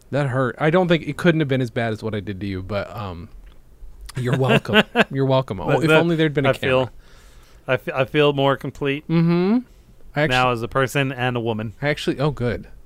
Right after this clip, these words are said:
Speaker 1: I actually have another thing in here that is, that is in my notes. So I never really refer to my Dan and Jay's Comedy Hour podcast notes, even though, you know, it's ever, if we ever run out of ideas,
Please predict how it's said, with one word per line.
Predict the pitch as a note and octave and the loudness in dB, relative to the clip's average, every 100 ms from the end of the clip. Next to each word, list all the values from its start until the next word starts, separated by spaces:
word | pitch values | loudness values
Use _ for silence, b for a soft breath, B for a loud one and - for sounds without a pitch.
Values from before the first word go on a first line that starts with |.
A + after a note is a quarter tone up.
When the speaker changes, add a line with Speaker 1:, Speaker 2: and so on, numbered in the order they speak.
| - | -8
Speaker 1:
I | C3+ | -4
actually | D3 F#3 | 0 2
have | E3+ | 2
another | C3+ B2 C3 C3+ | 2 2 2 0
thing | C3 - - B2 C3+ - - | -2 -8 -2 0 0 -4 -6
in | B2+ | -6
here | A#2 A#2+ B2 | -2 -2 0
that | A2+ | -2
is, | G#2+ - - | -4 -6 -10
that | B2 G2 | -6 -6
is | A2+ C3+ | -4 0
in | F#3 | 2
my | F3+ | 2
notes. | D3+ B2+ - | 2 0 0
So | |
I | B2+ | -2
never | C#3+ F3 | 0 2
really | G3 D#3+ C#3+ | 2 2 0
refer | B2+ - B2+ | -2 0 0
to | B2 | 0
my | A2+ | -2
Dan | A2 A2 | -2 -2
and | A2 | -4
Jay's | G#2 | -6
Comedy | - G#2+ G2 | -6 -6 -4
Hour | F#2 | -4
podcast | - G#2+ G2 F2+ F2+ | -4 -4 -4 -6 -8
notes, | F2 F2 - | -10 -10 -10
even | G2 | -10
though, | F#2 F2 - | -8 -10 -10
you | D#3+ E3+ | -4 0
know, | D#3+ | 0
it's | D3 | 0
ever, | D3+ D3 | 0 -2
if | D3 | -2
we | C3+ | 0
ever | B2+ | 2
run | A#2 B2 | 0 0
out | A#2+ A2+ | 0 -2
of | |
ideas, | G#2+ G#2 A#2 C3 | -4 -4 -4 -6